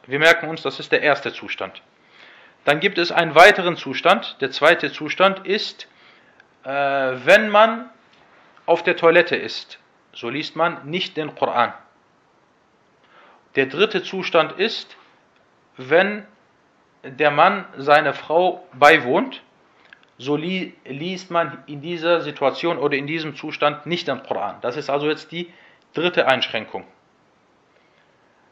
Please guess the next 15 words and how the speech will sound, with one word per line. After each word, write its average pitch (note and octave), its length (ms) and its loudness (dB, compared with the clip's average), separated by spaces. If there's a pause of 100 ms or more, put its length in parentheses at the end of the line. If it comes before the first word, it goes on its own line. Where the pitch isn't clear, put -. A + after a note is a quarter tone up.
(520)
Aber D3 220 0
wir D3+ 140 -4
reden F#3 320 -2
hier, G#3+ 440 -2
also D#3 180 -8
diese F3+ 220 -4
drei D3+ 260 6
Ei-, - 260 -2 (100)
Einschränkungen, C#3 760 -6
äh, B2 160 -10
me-, B2+ 260 -2
äh, C3+ 140 -8
merken D#3 380 2
wir D3+ 100 0
uns, G3+ 220 -4